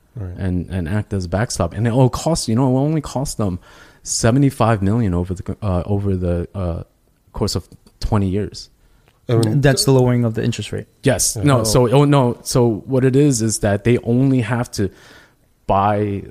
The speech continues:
Speaker 2: the, um, existing loan. If the, if the loan somehow, uh, defaults, right, it would only cost, uh, it, it, the only way the city would have to put money in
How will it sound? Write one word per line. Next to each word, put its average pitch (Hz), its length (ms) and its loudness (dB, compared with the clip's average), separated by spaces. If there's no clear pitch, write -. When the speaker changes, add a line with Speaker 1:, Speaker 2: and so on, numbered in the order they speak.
Speaker 2:
the, 90 500 -2
um, 92 300 -4
existing 95 640 -4
loan. 127 500 -4
If 127 140 -2
the, 139 180 2
if 127 180 -2
the 139 80 0
loan 135 260 0
somehow, 120 520 0
uh, 98 200 -2
defaults, 117 760 -2
right, 98 260 -6
it 113 100 2
would 120 220 6
only 135 360 4
cost, - 520 0
uh, 101 200 2
it, 101 260 -4
it, - 300 -16
the 120 100 2
only 135 200 4
way 120 240 4
the 110 100 -6
city 101 280 0
would 92 160 -8
have 92 140 -8
to - 60 -12
put 90 200 -8
money 107 260 0
in 170 220 -2